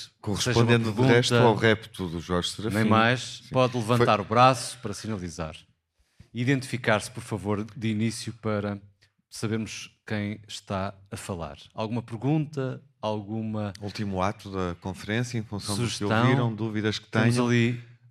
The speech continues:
Speaker 1: ou
Speaker 2: à
Speaker 1: alguma
Speaker 2: frente
Speaker 1: questão. Obrigado.
Speaker 2: uma pessoa interessada em participar.
Speaker 1: Aqui, mesmo aqui.
Speaker 2: O microfone vai chegar.
Speaker 1: Olá, boa noite.
Speaker 2: Boa noite.
Speaker 1: Sim, já é boa noite lá fora.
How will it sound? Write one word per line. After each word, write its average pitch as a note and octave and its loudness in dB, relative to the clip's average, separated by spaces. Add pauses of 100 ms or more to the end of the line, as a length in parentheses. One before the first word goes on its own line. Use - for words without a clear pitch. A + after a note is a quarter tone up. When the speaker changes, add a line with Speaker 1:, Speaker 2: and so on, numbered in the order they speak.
Speaker 1:
ou G#2 -4 (160)
Speaker 2:
à A2+ -6
Speaker 1:
alguma F2+ -4
Speaker 2:
frente D#2+ -8 (180)
Speaker 1:
questão. - -12
Obrigado. E2+ -4
Speaker 2:
uma B2 -10
pessoa A#2+ -2
interessada G2+ 0
em F#2+ -4
participar. B2 -8 (1300)
Speaker 1:
Aqui, D#2+ -16 (160)
mesmo D#2+ -10
aqui. - -18 (500)
Speaker 2:
O - -20
microfone G2 -2
vai E2 -4
chegar. A#2 -4 (1400)
Speaker 1:
Olá, G2+ 0
boa G2 0
noite. A2+ -4
Speaker 2:
Boa A#2 -2
noite. G2+ -2
Speaker 1:
Sim, F#2+ -4
já F2 -4
é E2 -2
boa E2+ -6
noite E2+ -6
lá E2 -4
fora. F#2 -6